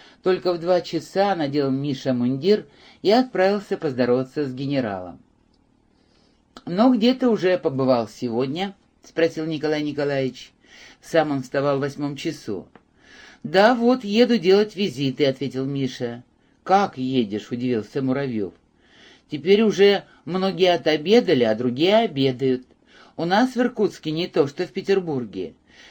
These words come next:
Вместо визитов сегодня мы поедем к Таскину обедать". А тут случилось происшествие. Обокрали губернатора Зарина.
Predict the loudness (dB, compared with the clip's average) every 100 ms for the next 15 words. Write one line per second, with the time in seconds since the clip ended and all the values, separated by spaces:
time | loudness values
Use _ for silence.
0 | -12 -2 0 2 0 0 0 0 0 -2
1 | 0 0 0 -2 -2 0 0 2 0 -2
2 | -4 -8 _ _ -4 0 0 0 -8 -2
3 | -2 -2 -2 -4 -4 -12 _ _ _ _
4 | _ _ _ _ _ _ -20 -6 -4 -2
5 | -4 -2 -4 0 -2 -2 0 0 0 -4
6 | -6 -6 -10 -8 -8 -14 _ -20 -18 -6
7 | 2 2 2 2 2 -2 -4 -4 -2 -4
8 | 0 0 0 -4 -8 _ _ -8 2 2
9 | 4 -4 -6 -12